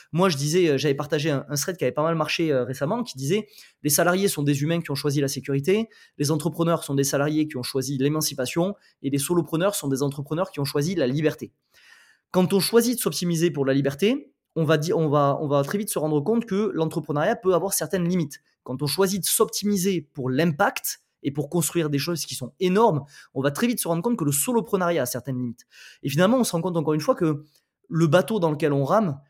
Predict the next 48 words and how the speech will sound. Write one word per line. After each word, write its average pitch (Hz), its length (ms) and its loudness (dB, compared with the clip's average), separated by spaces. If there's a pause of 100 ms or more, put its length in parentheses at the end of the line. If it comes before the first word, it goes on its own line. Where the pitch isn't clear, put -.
c'est - 160 -4
beaucoup 175 240 -2
plus 190 180 0
important 185 380 -2
que 175 260 -2
la 156 140 2
puissance 202 480 -2
qu'on 147 180 -4
va 143 520 0
insuffler 190 420 0
dans 175 120 0
les 156 80 0
pagaies. 147 300 -2 (460)
Euh, 113 80 -2
le 170 120 4
potentiel 196 520 2
de 160 80 0
la, 139 280 4
de 135 140 -6
la, 127 280 -4
du 139 160 -6
business 175 540 -2
model 165 320 2
dans 139 120 0
lequel 143 180 0
on 143 140 0
est, 233 200 -2 (300)
il 143 80 -4
va 156 80 0
toujours 208 300 0
l'emporter 202 640 0 (100)
sur, 180 340 -2
euh, 139 100 4
une 160 140 2
intelligence 170 520 0
avisée 160 400 0
ou 185 80 -2
sur 147 180 -4
des 139 200 0
efforts - 260 -4
qui - 80 -14
sont 151 160 -4
surhumains. 147 380 -4 (500)
Donc 156 160 0
moi, 220 160 4
j'invite 180 320 0
aux 160 80 -2
gens 220 320 -4